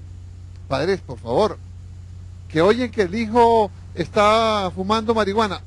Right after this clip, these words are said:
pregúntenle, vayan". No es, es, no es llamarlo a regañarlo, sino averigüen el porqué y vean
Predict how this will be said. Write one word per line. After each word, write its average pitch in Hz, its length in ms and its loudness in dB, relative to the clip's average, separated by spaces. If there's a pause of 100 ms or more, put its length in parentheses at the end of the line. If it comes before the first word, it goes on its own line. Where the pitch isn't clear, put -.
pregúntenle, 170 760 2
vayan". 185 520 2 (680)
No 180 220 0
es, 262 140 -4
es, 262 180 -8 (100)
no 190 120 -4
es 247 160 -2 (200)
llamarlo 208 720 0
a 190 60 0
regañarlo, 175 640 -4
sino 151 340 -12
averigüen 131 460 -2
el 190 140 -6
porqué 185 440 -2
y 151 80 -2
vean 156 380 -4